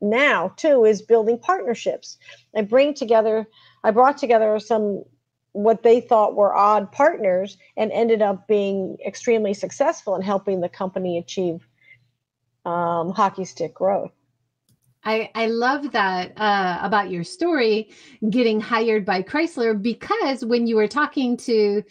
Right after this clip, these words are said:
Speaker 2: the head of the company, uh, he had so many new ideas because you were bringing new perspectives to the conversation, and he realized the need for that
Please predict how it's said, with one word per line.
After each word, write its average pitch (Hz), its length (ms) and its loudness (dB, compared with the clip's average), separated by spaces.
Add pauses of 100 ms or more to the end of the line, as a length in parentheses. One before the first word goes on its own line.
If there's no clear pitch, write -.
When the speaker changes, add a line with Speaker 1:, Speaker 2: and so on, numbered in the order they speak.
(260)
Speaker 2:
the 214 120 0
head 220 200 -2
of 180 120 -4
the 180 80 -4
company, 202 680 -4
uh, 208 320 0
he 262 400 0
had 262 260 -2
so 233 220 -4
many 269 300 2
new 233 280 2
ideas 269 600 0
because 240 420 -2
you 214 160 -2
were 254 140 -2
bringing 240 500 0 (320)
new 247 320 4
perspectives 269 920 -6
to 247 140 -4
the 233 80 0
conversation, 226 880 -2
and 214 240 -2
he 269 240 -2
realized 240 600 0
the 226 100 2
need 294 360 2
for 208 180 -4
that 156 240 -4